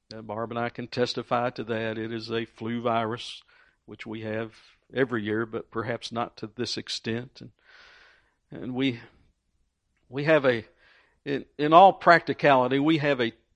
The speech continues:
two-party system of political government here in this country. You know, I know there's offshoots of others, but when you really come down to it, it's, it's two parties,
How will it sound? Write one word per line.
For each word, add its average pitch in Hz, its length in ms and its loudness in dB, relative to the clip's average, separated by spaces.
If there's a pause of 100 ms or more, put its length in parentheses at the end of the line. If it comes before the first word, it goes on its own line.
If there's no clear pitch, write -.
two-party 127 720 0 (100)
system 120 720 -4 (120)
of 107 140 -12 (340)
political 127 420 -4
government 120 420 -4
here 117 120 -8
in 113 80 -10
this 110 140 -14
country. 123 440 -12 (460)
You 113 100 -14
know, 110 40 -8
I 110 100 -10
know 110 200 -8
there's 110 260 -8
offshoots 110 560 -6
of 113 140 -10
others, 110 300 -8
but 117 180 -10
when 123 140 -8
you 120 100 -8
really 123 260 -4
come 131 240 -4
down 117 260 -4
to 123 160 -4
it, 123 80 -2
it's, - 300 -8
it's - 220 -8
two 151 180 -6
parties, 123 640 -4